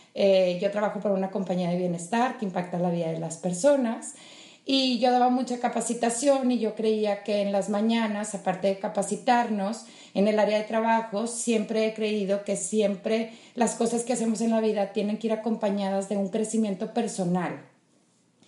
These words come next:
de sentirte motivado, de ir creciendo como persona a la par, porque muchos de los, a lo mejor, vistos como fracasos que tenemos en nuestra vida es porque,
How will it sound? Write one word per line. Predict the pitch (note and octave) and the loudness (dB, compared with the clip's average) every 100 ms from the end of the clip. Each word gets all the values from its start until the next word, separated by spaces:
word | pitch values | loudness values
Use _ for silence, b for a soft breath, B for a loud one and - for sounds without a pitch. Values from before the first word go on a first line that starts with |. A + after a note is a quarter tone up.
| B B | B B
de | G3+ G#3 | -2 0
sentirte | - G3+ F#3 F#3 - | 0 -2 -2 -4 0
motivado, | A#3+ A#3+ - F#3+ F3 G3 G3 F3 C#3+ - B B B | 2 2 0 -2 0 0 2 0 -4 -8 B B B
de | F#3+ G#3+ | 4 6
ir | G#3+ | 4
creciendo | - B3 A#3+ B3 A3+ A#3 | 2 0 0 0 0 2
como | A#3 G#3+ | 0 2
persona | G#3+ F3+ G3+ F#3+ | 0 0 0 0
a | G3+ | 0
la | A3 - | -2 0
par, | A3 G3 G#3 | 0 0 -2
porque | F#3+ G#3+ | -4 0
muchos | G#3+ A#3 A#3+ A#3+ C4+ A#3 | 2 2 0 -2 -4 0
de | C4+ | 0
los, | A#3+ G#3+ G3+ - B B B B B B | 0 0 -2 -6 B B B B B B
a | G#3+ | 2
lo | G#3 | 2
mejor, | G3+ G3+ A3 A3+ A3+ - | 2 2 2 2 0 -4
vistos | G3+ B3 A#3+ B3+ - | 0 2 2 -2 0
como | A#3+ A3 - | 2 2 0
fracasos | G3+ - B3 B3 B3+ | -2 0 0 0 -4
que | B3+ | -6
tenemos | B3 A3+ A3 G#3+ | -2 0 0 -2
en | A#3 | -2
nuestra | A3 - B3 | -2 -2 -2
vida | C4 A#3+ A3+ - | 0 0 -2 -4
es | G#3 G#3+ G#3+ | -2 -2 -2
porque, | - A#3 A#3 - A#3 A#3+ | -4 -2 -2 0 -2 -2